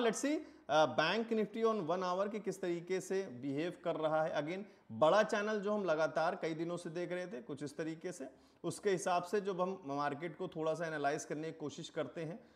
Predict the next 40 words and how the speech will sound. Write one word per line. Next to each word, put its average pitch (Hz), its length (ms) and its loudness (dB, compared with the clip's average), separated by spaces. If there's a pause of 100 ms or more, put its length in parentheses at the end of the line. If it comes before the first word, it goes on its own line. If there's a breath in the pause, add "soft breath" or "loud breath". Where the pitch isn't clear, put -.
(140)
तो 180 60 -4
फिलहाल 185 500 6
मार्केट 175 360 0
जो 165 160 -4
मूव 151 280 0 (140)
कर 160 120 4
रहा 131 320 2
है, 135 160 -4
वो 190 200 -2
सपोर्ट 226 840 4
से 226 280 0
रेजिस्टेंस 180 720 0
की 226 120 -4
तरफ 196 220 2
जाता 151 260 2
हुआ 143 140 4
दिखाई 117 300 -2
दे 87 100 -12
रहा 53 140 -12
है। - 80 -20 (480 loud breath)
क्लियरली 233 300 8
अगर 277 180 8
देखें 220 300 2
किस - 160 -2
तरीके, 208 280 -2
क्यों 220 380 0
हम 196 200 0
ऐसी 196 180 -2
बात 196 200 2
कर 196 120 2
रहे 214 100 0
हैं, - 100 -8 (240 loud breath)
तो 147 60 -4
ये 185 80 4
हमारे 202 240 4
पास 208 220 6
एक 220 80 0
सपोर्ट 196 420 0
पॉइंट 196 240 -4
था, 247 300 -4